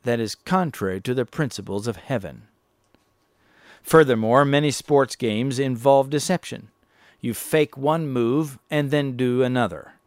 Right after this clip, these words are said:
This is breaking Jesus' commandment, which says, "Thou shalt not bear false witness." Some say that you cannot avoid competition in this world,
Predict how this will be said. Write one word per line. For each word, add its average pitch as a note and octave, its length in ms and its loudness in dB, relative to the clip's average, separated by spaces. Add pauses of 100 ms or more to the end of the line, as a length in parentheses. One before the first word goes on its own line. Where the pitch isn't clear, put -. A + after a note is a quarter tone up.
(440)
This - 220 -2
is G3+ 120 -6
breaking D3+ 500 0
Jesus' C3 440 -4
commandment, A#2+ 720 -4
which A#2 180 -6
says, B2 400 0 (460)
"Thou C3 260 2
shalt B2+ 400 -4
not C#3+ 360 -4
bear A2+ 200 0
false G2+ 380 -8
witness." - 560 -8 (1300)
Some D3+ 300 2
say A#2+ 220 2
that C#3 120 2
you C3+ 120 -2
cannot C3 340 -2
avoid C3+ 380 4
competition A2 640 -4
in G#2 120 -2
this G#2 200 -4
world, A2+ 360 2